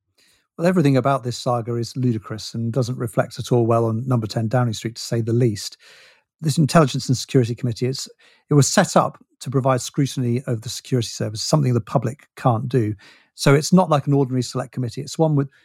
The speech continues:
which is endowed with an incredible amount of importance and power to keep an eye on the people who are keeping an eye on us. So it's very important. The problem is that from the last parliament, there was a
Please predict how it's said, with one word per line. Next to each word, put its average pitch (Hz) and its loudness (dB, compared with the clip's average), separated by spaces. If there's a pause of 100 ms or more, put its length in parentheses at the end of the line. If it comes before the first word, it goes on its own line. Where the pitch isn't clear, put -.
(120)
which 147 -6
is - -6
endowed 131 2
with 123 -2
an 131 -2
incredible 170 0
amount 131 0
of 117 -6 (520)
importance - -2
and 127 -8
power 147 0 (380)
to - -20
keep 160 0
an 156 2
eye 156 4
on 151 2
the 147 -2
people 156 -2
who 151 4
are 147 0
keeping 151 0
an 147 4
eye 151 4
on 156 2
us. - -6 (500)
So 165 0
it's 147 -2
very 214 4
important. 170 -2 (120)
The 135 -6
problem 190 0
is 117 0
that 143 -6
from 139 -2
the 135 2
last 143 0
parliament, 135 0
there 131 -4
was 120 -2
a 123 0